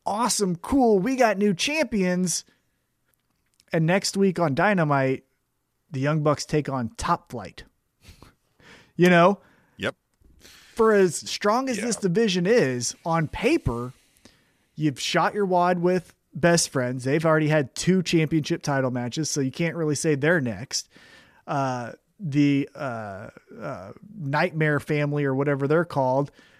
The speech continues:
Speaker 1: they had a good
Speaker 2: They're
Speaker 1: win,
Speaker 2: boring.
Speaker 1: and we'll get into that a little bit. But, yeah, it's a sixty-two-year-old man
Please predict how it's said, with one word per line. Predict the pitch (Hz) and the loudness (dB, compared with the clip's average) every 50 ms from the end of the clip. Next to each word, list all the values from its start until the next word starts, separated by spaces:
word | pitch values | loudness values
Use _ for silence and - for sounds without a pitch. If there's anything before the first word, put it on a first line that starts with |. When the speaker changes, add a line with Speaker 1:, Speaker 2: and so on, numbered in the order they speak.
| _ _ - | _ _ 2
Speaker 1:
they | 233 233 | 4 4
had | 247 247 | 6 4
a | 220 | 4
good | 175 226 220 190 170 | 6 6 4 6 6
Speaker 2:
They're | 160 | 6
Speaker 1:
win, | 196 233 233 170 165 | 6 6 8 6 6
Speaker 2:
boring. | 165 180 185 | 4 2 0
Speaker 1:
and | 170 160 | 2 2
we'll | 165 165 | 2 4
get | 156 180 170 | 4 4 2
into | 170 156 - 151 | 2 0 0 0
that | 151 165 180 175 | 2 2 4 4
a | 160 | 4
little | 139 131 131 | 2 2 2
bit. | 127 131 139 147 143 | 2 0 -2 -2 -2
But, | 131 - 190 | -2 -2 0
yeah, | 208 175 120 120 120 - _ _ _ _ _ _ - | 0 0 0 -2 -8 -12 _ _ _ _ _ _ -10
it's | 196 - - | -8 -8 -6
a | 131 | -6
sixty-two-year-old | - - 208 196 - - 160 - - 202 190 185 185 190 180 165 156 | -2 -2 -2 -2 -2 -6 -8 -4 0 2 4 6 6 4 4 2 2
man | 151 165 175 180 180 175 165 160 156 147 | 2 2 4 4 4 2 2 0 -2 -6